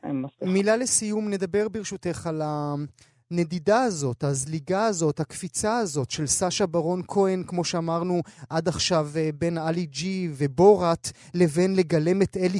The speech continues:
Speaker 2: כהן, האיש שלנו בסוריה. איך מתייחסים מצד אחד אל הקומדיאנט המטורף לבין השחקן ה-, ה-, ה-, אולי מוצלח, אולי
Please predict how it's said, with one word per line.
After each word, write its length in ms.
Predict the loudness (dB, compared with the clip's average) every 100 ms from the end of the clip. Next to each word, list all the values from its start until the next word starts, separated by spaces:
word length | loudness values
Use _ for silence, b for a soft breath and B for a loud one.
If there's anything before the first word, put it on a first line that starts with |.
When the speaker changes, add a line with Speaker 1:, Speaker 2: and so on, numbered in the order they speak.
| 0
Speaker 2:
כהן, 440 | 4 4 4 0
האיש 280 | -2 -2 0
שלנו 420 | 2 2 0 0
בסוריה. 680 | 2 4 4 2 0 -2 -4 -6 B -2
איך 160 | -2 2 0
מתייחסים 580 | 0 -2 -2 -2 -2
מצד 320 | -2 -2 -2 -2
אחד 300 | -4 -2 0
אל 60 |
הקומדיאנט 720 | -2 -2 -2 -2 0 0 -2 -10 B -8
המטורף 680 | 0 0 2 0 2 0 0
לבין 260 | -6 -4 -2
השחקן 640 | -4 -4 -8 0 0 2
ה-, 180 | 0 0 -2
ה-, 340 | -2 -2 0
ה-, 160 | 2 2
אולי 360 | 0 0 2 0
מוצלח, 680 | -2 -2 0 2 2 0
אולי 220 | 0 2